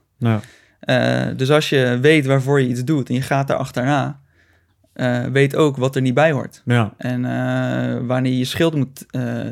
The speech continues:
Speaker 2: trekken en die grenzen moet, eh, bewaken.
Speaker 1: Zeker.
Speaker 2: Ja.
Speaker 1: Ik vind het wel echt een mooie, mooie oefening die je als man als eerste kan doen, is, eh, gewoon nee zeggen. Zeg gewoon een keer nee tegen, tegen mensen. "Je baas, hey, je moet dit doen." Nee.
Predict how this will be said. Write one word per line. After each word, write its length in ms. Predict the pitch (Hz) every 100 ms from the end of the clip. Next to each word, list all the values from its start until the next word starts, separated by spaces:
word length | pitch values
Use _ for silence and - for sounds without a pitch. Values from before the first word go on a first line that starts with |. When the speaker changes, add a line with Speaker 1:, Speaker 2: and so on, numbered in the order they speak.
| 117
Speaker 2:
trekken 500 | - 135 131 123 143 - _ _ _
en 120 | 131
die 100 | 131
grenzen 380 | 135 165 156 131
moet, 200 | 120 120
eh, 160 | 110 104 139 _ _ _
bewaken. 640 | - 127 131 117 113 - 135 _ _ _
Speaker 1:
Zeker. 320 | - 113 107 101
Speaker 2:
Ja. 60 |
Speaker 1:
Ik 100 | 131
vind 40 | -
het 100 | 120
wel 100 | 120
echt 80 | 110
een 120 | 117
mooie, 400 | 123 123 127 123
mooie 320 | 120 120 113 - _ _ _ _ _ _ _ _ _
oefening 500 | 165 120 147 127 127
die 80 | 123
je 80 | 120
als 100 | 113
man 260 | 117 120 117
als 120 | 110
eerste 360 | 135 113 117
kan 180 | 117 117
doen, 240 | 113 117 117
is, 360 | 117 104 - 110
eh, 220 | 104 98 101 _ _ - -
gewoon 300 | - 147 143
nee 200 | 143 165
zeggen. 300 | 113 87 85
Zeg 160 | - 117
gewoon 140 | 120
een 60 | 117
keer 180 | 113
nee 300 | 110 110 104
tegen, 460 | 95 90 - 92 90 _ - - _ -
tegen 240 | 101 98
mensen. 300 | 95 92 110
"Je 120 | 110
baas, 320 | 113 120 127 -
hey, 140 | 139
je 80 | 135
moet 160 | 131
dit 160 | 135 139
doen." 200 | 143 151 - _ _ _ _
Nee. 280 | 101 87